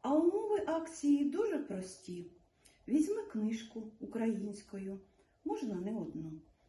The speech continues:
прочитай, зроби фото з книгою і надішли бібліотекарю.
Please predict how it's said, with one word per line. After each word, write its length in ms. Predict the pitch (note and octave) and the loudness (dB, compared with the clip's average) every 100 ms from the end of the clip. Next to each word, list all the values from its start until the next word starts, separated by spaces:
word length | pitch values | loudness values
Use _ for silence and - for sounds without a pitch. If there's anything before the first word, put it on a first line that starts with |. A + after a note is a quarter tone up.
| _ | _
прочитай, 640 | F#4+ G4+ - C4 G3 G3 G#3 - - - - - - _ _ _ _ _ _ | -2 -2 -2 -6 -4 -4 -4 -10 -20 -20 -20 -20 -20 _ _ _ _ _ _
зроби 340 | G3 A3+ D4+ G4+ | 0 2 4 4
фото 420 | - G#3 G3+ D4+ | 2 0 2 0
з 80 | - | -4
книгою 600 | E4+ F4 D4+ C#4+ C#4 C4+ - - - | 0 0 4 4 4 0 -6 -14 -6
і 100 | G#3 | -4
надішли 680 | E3 C#3+ C#3+ F#3+ C#4 G4 - - | -4 -6 -10 -4 -2 -2 -6 -8
бібліотекарю. 840 | F#4 - E3+ E3 - D#3+ - D#3+ | -6 -4 -4 -8 -10 -12 -12 -14